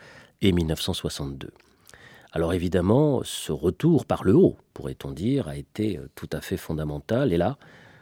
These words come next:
on a vu se succéder toute une série de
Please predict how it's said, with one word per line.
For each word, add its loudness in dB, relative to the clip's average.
on -4
a -2
vu 2
se 0
succéder -4
toute -10
une -6
série -4
de -12